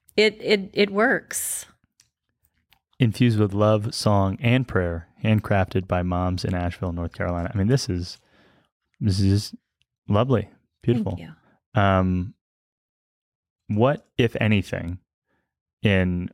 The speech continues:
Speaker 2: like, let's say, up to pandemic days, right? So the first time we met would have been twenty nineteen, early twenty twenty.
Speaker 1: Yeah.
Speaker 2: Um, what up to that point would you say were some of the more strategic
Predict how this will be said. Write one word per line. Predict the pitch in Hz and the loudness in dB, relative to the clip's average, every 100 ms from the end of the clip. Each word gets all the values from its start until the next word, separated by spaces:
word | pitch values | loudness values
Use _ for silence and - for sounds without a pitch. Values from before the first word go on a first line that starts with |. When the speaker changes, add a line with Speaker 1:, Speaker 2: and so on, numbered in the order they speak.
| - | -4
Speaker 2:
like, | 92 85 | -4 -2
let's | 95 92 | -2 -2
say, | - 95 90 87 87 _ _ _ _ _ _ - | 2 2 4 0 -2 _ _ _ _ _ _ -4
up | 120 - | -4 -2
to | - 117 104 101 - _ _ _ _ _ _ _ _ - | 0 4 4 2 -2 _ _ _ _ _ _ _ _ -2
pandemic | 107 90 90 85 - | -2 0 -2 -4 -10
days, | - - | -14 -8
right? | 98 92 | -6 -4
So | - 90 | -4 -4
the | 90 | -4
first | - 113 107 | -2 0 2
time | 110 95 95 | 0 -2 0
we | 104 | 2
met | 98 95 | 2 2
would | 92 | 0
have | |
been | 92 92 | -2 -2
twenty | 101 95 | -2 -2
nineteen, | 95 - 143 135 131 131 - | -2 0 2 4 2 0 0
early | 107 110 | 2 2
twenty | - - 107 | 0 -2 -2
twenty. | 95 131 135 139 - _ | 0 2 2 2 -2 _
Speaker 1:
Yeah. | - - _ _ - 196 | -20 -20 _ _ -2 2
Speaker 2:
Um, | 185 180 - _ _ _ _ | 2 -2 -6 _ _ _ _
what | 110 117 139 - _ _ - | 0 2 2 -2 _ _ -6
up | 117 | -6
to | - 110 | -2 2
that | 101 - | 2 0
point | - 98 92 | -2 -2 0
would | 101 95 | -2 0
you | |
say | 92 98 | 0 0
were | 92 90 | 0 0
some | 92 101 | 0 0
of | 95 | 2
the | |
more | 95 95 92 92 90 - _ _ _ _ | 2 4 4 4 2 -4 _ _ _ _
strategic | - - - 101 _ - - 131 107 101 - - | -6 -6 -2 -2 _ -8 0 2 4 2 0 -8